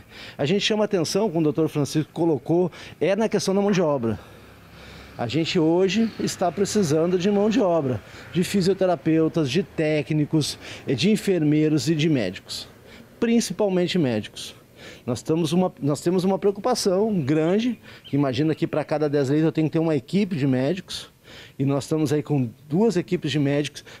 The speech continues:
mais a U T I convencional, três equipes de médicos em U T I, e estamos indo pra quarta com essa de U T I. E isso precisa de uma nova equipe. E nós estamos com uma equipe com a escala já prevista e cheia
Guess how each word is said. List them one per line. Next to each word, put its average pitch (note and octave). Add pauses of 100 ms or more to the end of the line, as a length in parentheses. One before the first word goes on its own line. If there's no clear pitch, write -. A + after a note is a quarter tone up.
mais F#3
a G3+
U E3+
T F3+
I E3
convencional, D#3+
três F#3+
equipes E3+
de D#3+
médicos D3+
em D#3
U D3
T C#3+
I, D3+ (240)
e E3
estamos F#3+
indo G#3
pra A#3+
quarta F#3
com G#3
essa F3
de E3
U F3+
T F3+
I. G#2+ (880)
E C3+
isso D#3+
precisa F3
de D#3
uma F#3+
nova C3+
equipe. C#3 (340)
E C#3+
nós E3+
estamos F3+
com -
uma G#3+
equipe G3
com G#3+
a F#3+
escala E3+
já F3+
prevista D#3+
e F#3
cheia F3+